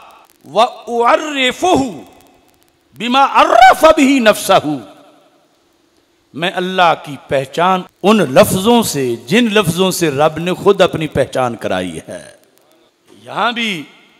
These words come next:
आज कितने बाबे बेगुसले या सालाना गुसल करने वाले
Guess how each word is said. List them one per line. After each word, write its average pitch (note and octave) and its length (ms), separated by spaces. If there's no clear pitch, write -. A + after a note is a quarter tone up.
आज F#3+ 300
कितने B3+ 360
बाबे E3+ 760
बेगुसले E3+ 840
या E3+ 140
सालाना F#3+ 440
गुसल G#3 300
करने F#3 300
वाले D3+ 440